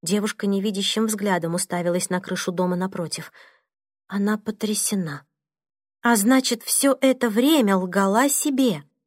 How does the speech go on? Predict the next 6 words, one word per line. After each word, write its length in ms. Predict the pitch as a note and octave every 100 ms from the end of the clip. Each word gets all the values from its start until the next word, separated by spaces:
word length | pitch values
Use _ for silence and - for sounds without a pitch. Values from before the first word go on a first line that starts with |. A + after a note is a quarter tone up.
| _ _ _ _ _ -
Отрицала, 720 | B3 C4 D4 - F4 C#4+ G3
что 180 | -
готова 360 | G#3 A3 D4 A#3+
сражаться 520 | A#3 G#3+ A3+ C4 A3
против 380 | G3 A#3+ A3+ A3
искусителей, 760 | B3 - B3 F#4 F#4 A#3+ F#3